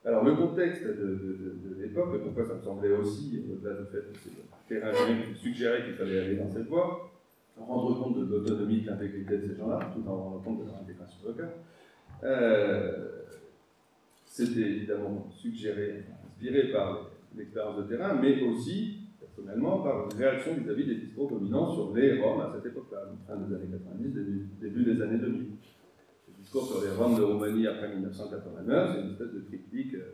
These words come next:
sempiternel de, euh, misère, oppression, pauvreté, stigmatisation, rejet, et cetera.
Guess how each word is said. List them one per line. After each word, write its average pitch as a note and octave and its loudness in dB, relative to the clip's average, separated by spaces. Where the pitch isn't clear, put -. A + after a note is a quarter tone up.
sempiternel G#2+ -6
de, G#2+ 0
euh, F#2 -12
misère, A2 2
oppression, - -2
pauvreté, B2+ -2
stigmatisation, G#2 -6
rejet, G2 0
et - -4
cetera. - -10